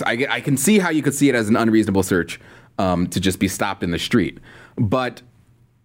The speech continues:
under the circumstances of New York City, I mean, you talk about pre-Giuliani, I mean, the crime is through the roof.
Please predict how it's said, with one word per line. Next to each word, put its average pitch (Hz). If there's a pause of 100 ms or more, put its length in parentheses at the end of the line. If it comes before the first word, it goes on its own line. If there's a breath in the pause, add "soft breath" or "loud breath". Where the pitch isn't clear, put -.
(200)
under 202
the 180
circumstances 135
of 123
New 117
York 120
City, 156
I 113
mean, 110
you 123
talk 127
about 107
pre-Giuliani, 98
I 104
mean, 98
the 95
crime 147
is 101
through 117
the 92
roof. 113